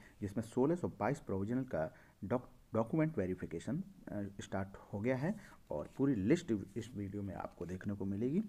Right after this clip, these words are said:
तो पूरी detail में इस video में हम बात करेंगे इस joining को लेकर और provisional बहनों के बारे में। तो वीडियो को एंड तक देखिए।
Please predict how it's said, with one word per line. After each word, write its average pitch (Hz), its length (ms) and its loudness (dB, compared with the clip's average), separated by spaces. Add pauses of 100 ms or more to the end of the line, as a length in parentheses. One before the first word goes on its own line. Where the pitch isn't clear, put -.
(280)
तो - 220 -4 (300)
पूरी 127 160 8
detail 139 400 4
में 165 120 8
इस 104 140 2
video 104 200 2
में 107 160 0
हम 92 240 -6 (120)
बात - 220 4
करेंगे 104 460 2 (300)
इस 95 100 -2 (180)
joining 120 280 2
को 139 100 2
लेकर 139 360 4 (140)
और 78 260 0
provisional 101 380 -2
बहनों 90 320 -4
के - 420 -10 (120)
बारे 71 220 0
में। 71 160 -6 (260)
तो 85 260 -2
वीडियो 104 240 -2
को 98 140 -2
एंड 107 320 -4
तक 117 100 0
देखिए। 127 380 2